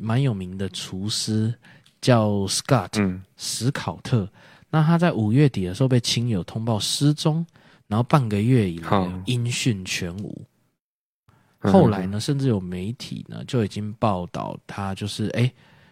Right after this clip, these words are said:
Speaker 1: 找到他的尸体了。
Speaker 2: 哦，这样。
Speaker 1: 啊，就是因为大家已经把他报，报那个
Speaker 2: 失踪人口。
Speaker 1: 失踪人口。后来警方就是找到遗体了嘛，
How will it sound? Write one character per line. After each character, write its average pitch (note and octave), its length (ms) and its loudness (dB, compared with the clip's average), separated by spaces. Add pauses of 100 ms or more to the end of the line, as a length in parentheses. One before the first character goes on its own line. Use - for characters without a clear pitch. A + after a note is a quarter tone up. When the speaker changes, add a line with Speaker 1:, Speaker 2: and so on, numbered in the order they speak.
(120)
Speaker 1:
找 G#2 160 -2
到 A#2+ 260 2
他 A2+ 160 -2
的 G2 360 -4
尸 A2+ 200 -2
体 - 200 -12
了。 G1+ 160 -16 (1700)
Speaker 2:
哦， G2 180 -2
这 - 100 0
样。 G#2+ 120 2
Speaker 1:
啊， G2 340 -8
就 A2+ 180 -2
是 A2 340 -4
因 A2+ 120 -2
为 A#2+ 80 0
大 A2 160 0
家 A2 80 -2
已 G2 60 -4
经 G2+ 180 -10
把 F#2 100 -10
他 F#2 120 -8
报， G2 400 -2 (480)
报 F#2 540 -4
那 G2 100 -8
个 E2 500 -12 (140)
Speaker 2:
失 G#2 160 0
踪 G2 180 -2
人 F2+ 160 -2
口。 - 160 -8
Speaker 1:
失 G2+ 160 -6
踪 F#2+ 220 -8
人 F#2 100 -10
口。 F#2+ 140 -10
后 A#2+ 180 -2
来 F#2+ 180 -2
警 F2 240 -10
方 G#2 240 -6
就 G2+ 140 -6
是 G2 360 -6
找 E2+ 200 -10
到 G2 180 -4
遗 E2 160 -8
体 - 200 -14
了 - 100 -12
嘛， - 220 -16